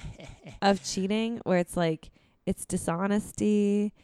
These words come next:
Speaker 2: It's, like, a tendency to conceal something. And
Speaker 1: Mm-hmm.
Speaker 2: that, like,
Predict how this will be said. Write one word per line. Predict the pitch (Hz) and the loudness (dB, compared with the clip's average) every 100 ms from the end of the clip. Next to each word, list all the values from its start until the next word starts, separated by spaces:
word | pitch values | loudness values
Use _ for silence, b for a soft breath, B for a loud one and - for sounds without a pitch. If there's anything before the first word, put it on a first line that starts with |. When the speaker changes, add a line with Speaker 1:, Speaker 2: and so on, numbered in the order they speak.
| b b - | b b 0
Speaker 2:
It's, | 180 - | 0 0
like, | 180 - | -4 -4
a | 180 | -6
tendency | - 175 165 180 190 - 190 190 | -6 -6 -4 -2 -4 -4 -4 -4
to | - 190 180 170 170 165 170 165 - | -4 -2 0 0 2 2 2 2 -2
conceal | - 175 - 170 170 175 190 190 196 - | -10 -10 -10 -8 -4 -2 -2 -2 -6 -10
something. | - 208 208 208 214 214 214 - _ - | -10 -8 -6 -4 -4 -4 -6 -12 _ -6
And | 180 180 | -2 -2
Speaker 1:
Mm-hmm. | 131 | -2
Speaker 2:
that, | 160 170 202 208 | -2 0 0 -2
like, | 170 165 | -4 -4